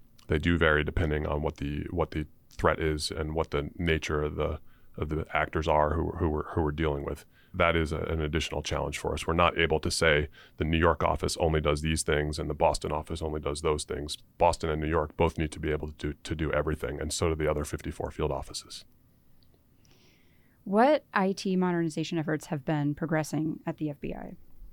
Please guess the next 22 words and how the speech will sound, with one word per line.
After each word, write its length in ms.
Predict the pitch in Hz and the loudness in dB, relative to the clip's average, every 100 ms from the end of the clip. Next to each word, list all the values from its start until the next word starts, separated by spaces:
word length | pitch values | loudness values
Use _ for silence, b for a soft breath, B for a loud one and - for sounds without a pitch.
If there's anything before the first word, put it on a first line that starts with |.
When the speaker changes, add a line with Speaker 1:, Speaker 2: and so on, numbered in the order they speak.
| - - - - - - - - - - - | -18 -20 -18 -18 -18 -18 -20 -20 -20 -8 4
Speaker 1:
We're 220 | 107 101 | 6 6
constantly 640 | - - 104 - 82 85 | 4 2 2 4 4 4
looking 320 | 80 80 85 80 | 2 0 -2 -2
to 100 | 85 | -2
do 380 | 80 80 80 80 | 0 0 -2 2
modernization 680 | 85 80 78 76 73 73 80 | 4 4 4 2 0 0 0
of 80 | 78 | 2
our 140 | 78 | 4
I 80 | 78 | 2
T. 240 | - 76 | 2 2
I 100 | 76 | 4
would 140 | 80 80 | 2 2
say, 180 | 87 | 2
though, 160 | 82 78 | 4 2
that 140 | 78 | 0
the 80 | - | -2
biggest 340 | 80 90 92 - | 0 2 2 0
thing 160 | 80 | -2
in 80 | 76 | -2
the, 240 | 76 78 - | -4 -4 -4
in 140 | 80 | -4
the 220 | 76 73 | -2 -4